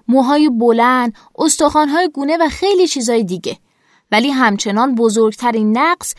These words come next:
به معنای دقیق کلمه در مرکز ماجراست. وقتی ما زنان غیر سفید پوست درگیر هنجارهای زیبایی می‌شیم، باید به سؤال ناخوشایندی هم دست و پنجه نرم کنیم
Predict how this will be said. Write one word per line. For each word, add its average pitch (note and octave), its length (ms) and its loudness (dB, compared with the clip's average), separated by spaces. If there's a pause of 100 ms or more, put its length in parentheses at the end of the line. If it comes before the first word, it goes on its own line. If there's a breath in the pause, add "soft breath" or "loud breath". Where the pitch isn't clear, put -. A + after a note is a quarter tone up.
(160 soft breath)
به B3+ 120 0
معنای B3 680 2
دقیق D4+ 420 2
کلمه A3 560 0
در G#3 300 2
مرکز G#3 640 0
ماجراست. E3+ 680 -6 (220)
وقتی G4+ 280 0
ما F4 160 2
زنان B3 420 0
غیر A3 300 -2
سفید G3+ 460 -6
پوست D4 340 -6 (280 soft breath)
درگیر C#4 400 2
هنجارهای A#3 760 0
زیبایی G3 460 -2
می‌شیم، B3+ 480 -4 (300 loud breath)
باید C4+ 360 2
به B3 80 -2
سؤال C4+ 480 0
ناخوشایندی B3 880 0
هم D#4+ 200 -2
دست A3+ 240 -2
و A3 60 -4
پنجه G#3+ 380 -2
نرم F3 300 -2
کنیم F3+ 260 -12